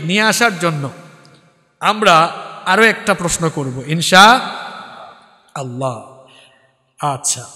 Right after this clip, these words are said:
প্রশ্নটা হলো, এটা তো একটু জটিল করা দরকার, তাই না? জটিল না করলে তো আপনার বের করা যাবে না।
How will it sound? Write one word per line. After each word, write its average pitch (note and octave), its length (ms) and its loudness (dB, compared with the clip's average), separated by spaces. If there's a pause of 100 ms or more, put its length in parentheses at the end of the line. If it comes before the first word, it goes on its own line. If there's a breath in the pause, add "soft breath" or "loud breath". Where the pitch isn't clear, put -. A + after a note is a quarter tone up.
প্রশ্নটা B3+ 460 2
হলো, A3 260 4 (4000)
এটা G#3+ 160 -6
তো A3 100 -2
একটু G#3+ 220 -4
জটিল A3+ 480 0
করা F#3 240 2
দরকার, D3+ 320 -2
তাই F3 160 2
না? C4 120 2 (840)
জটিল G3+ 400 -6
না G#3 140 -2
করলে A3+ 340 -6
তো D#3+ 260 -10 (800)
আপনার D3+ 380 -4 (280)
বের G3+ 160 2
করা F#3+ 200 -2
যাবে C#3 220 -6
না। A#2+ 140 -14